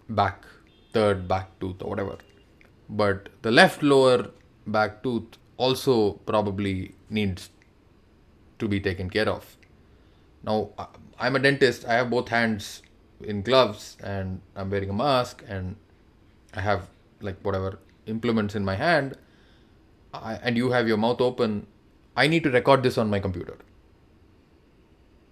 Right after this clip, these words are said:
Right? Do I have hands to do it? I may not even have hands to do it because I, I may not be able to keep these things down to go and type, or if I type, I don't want my gloves to get sanit-,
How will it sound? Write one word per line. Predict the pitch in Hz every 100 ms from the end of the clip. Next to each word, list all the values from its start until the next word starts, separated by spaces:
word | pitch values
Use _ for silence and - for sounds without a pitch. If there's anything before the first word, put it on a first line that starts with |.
| _ _ _ _ _ _ -
Right? | 107 139
Do | 117 131
I |
have | 120 131 110
hands | 117 139 -
to | 143
do | 160
it? | 180
I | 131
may | 131
not | 131 131
even | 135 123
have | 120
hands | 113 113 110
to |
do | 110
it | 98
because | 98 107
I, | 104 - -
I |
may | 104 107
not | 110
be | 104
able | 98
to | 98
keep | - 110 104
these | 107 95
things | - 95 98
down | 98 98 98
to | 92 90
go | 98
and | 92 90
type, | 98 98 90
or | 87 - - - _
if | - 104
I | 101
type, | 117 143 139
I | 117
don't | 113 123
want | 110 104
my | 104 98
gloves | 95 107 101
to | 117
get | 98 95 - _ -
sanit-, | - 107 104